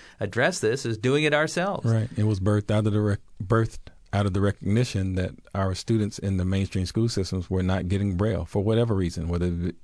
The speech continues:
Speaker 2: because they were deemed, uh, sighted enough so that they didn't need Braille, or whether the teachers di-, weren't proficient in promoting it. Uh, we did take ownership of that, and although we came out with the Braille Literacy Crisis research document, it's one thing to bring it to the attention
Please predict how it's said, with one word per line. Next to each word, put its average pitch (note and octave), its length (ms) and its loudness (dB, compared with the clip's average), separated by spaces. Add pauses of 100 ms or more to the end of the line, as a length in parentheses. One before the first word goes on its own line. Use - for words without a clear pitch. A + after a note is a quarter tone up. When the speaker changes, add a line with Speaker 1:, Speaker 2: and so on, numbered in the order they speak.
Speaker 2:
because F2+ 360 0
they F#2 140 0
were F2 240 0 (800)
deemed, F#2+ 360 0 (220)
uh, F2+ 300 -4
sighted G#2 400 2
enough G2 300 2
so G2+ 120 -2
that F2 100 0
they F2+ 100 2
didn't F2+ 340 0
need G2+ 240 2
Braille, G#2+ 340 2
or F2 100 0
whether F2+ 280 0
the F2+ 340 -6
teachers F#2+ 360 -2
di-, - 160 -8 (100)
weren't F#2 180 -6
proficient - 680 -2
in F2 260 -4
promoting G2 440 0
it. A2+ 160 -2 (540)
Uh, F2 260 -4
we G2 160 0
did G#2 240 2
take G2+ 220 2
ownership G2+ 400 0
of E2+ 100 -4
that, E2+ 240 -4
and F2+ 360 -4 (220)
although F#2 300 -2
we F#2 140 0
came G2 200 0
out F#2 120 2
with F#2 140 0
the F2+ 80 -2
Braille F#2+ 240 2
Literacy F#2+ 320 -2
Crisis F#2+ 540 -2
research G2 360 -2
document, G2 480 -2 (760)
it's - 160 -4
one A2+ 180 2
thing A2+ 200 0
to G2+ 100 0
bring G#2 240 0
it - 100 -6
to G#2 140 -2
the F#2+ 100 2
attention G#2+ 560 -2